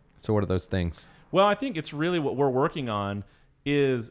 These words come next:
Speaker 2: rather than building out something that's really, uh, this crazy, beastly proprietary technology that we force all of our customers to use, what we're doing is we're identifying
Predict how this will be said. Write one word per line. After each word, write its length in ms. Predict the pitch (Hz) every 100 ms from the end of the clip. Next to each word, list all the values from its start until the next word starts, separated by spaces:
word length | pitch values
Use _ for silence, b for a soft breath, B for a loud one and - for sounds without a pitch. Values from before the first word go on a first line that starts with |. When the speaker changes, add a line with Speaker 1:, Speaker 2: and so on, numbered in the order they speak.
| 110
Speaker 2:
rather 360 | 127 160 202
than 160 | 151 123
building 320 | 123 127 120
out 400 | 113 110 110 -
something 400 | - 127 117 120 110
that's 200 | 101 104
really, 680 | 104 123 120 117 110 95 -
uh, 220 | 95 95
this 240 | 92 95 -
crazy, 640 | - 120 120 117 110 107
beastly 640 | 90 110 113 - 110 104
proprietary 640 | - 98 104 101 101 107 98
technology 580 | 101 - 98 104 101
that 120 | 95 78
we 100 | 95
force 320 | 110 101 -
all 180 | 101 101
of 80 |
our 80 | 90
customers 460 | - 104 - 95 85
to 80 | 95
use, 480 | 131 196 131 110 - b b b b
what 160 | 123 135
we're 120 | 131
doing 360 | 120 151 160 135
is 120 | 113
we're 180 | 117 110
identifying 680 | 110 123 120 117 110 107